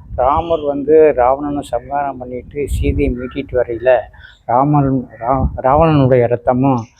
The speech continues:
அரக்கர்களுடைய ரத்தத்தையும் இங்க உணர்ந்து சுத்தம் பண்ணி, அந்த பிரம்மகத்தி தோஷத்தை நிவர்த்தி பண்ணிட்டு, அதுக்கு மேல போய் சிவலிங்கம் பிடிச்சி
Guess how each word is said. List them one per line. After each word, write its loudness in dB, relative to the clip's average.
அரக்கர்களுடைய 2
ரத்தத்தையும் 0
இங்க 2
உணர்ந்து 0
சுத்தம் 2
பண்ணி, 0
அந்த 0
பிரம்மகத்தி 2
தோஷத்தை -2
நிவர்த்தி 0
பண்ணிட்டு, -2
அதுக்கு 0
மேல 4
போய் 2
சிவலிங்கம் 2
பிடிச்சி 0